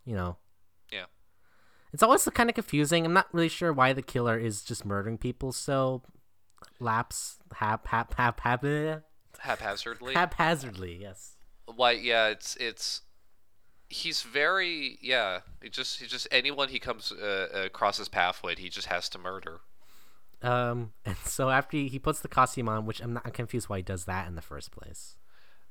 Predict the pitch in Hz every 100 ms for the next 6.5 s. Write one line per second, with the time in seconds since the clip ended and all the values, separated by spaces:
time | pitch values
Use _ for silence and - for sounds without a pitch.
0 | - 123 - 104 98 98 92 95 85 85
1 | - 98 101 107 107 110 - 87 - 185
2 | 220 220 226 208 226 196 185 240 220 175
3 | - 143 - 110 107 110 104 - 104 -
4 | - 95 92 92 190 214 85 320 - 262
5 | 285 277 359 240 190 160 - 165 185 -
6 | 120 95 - 135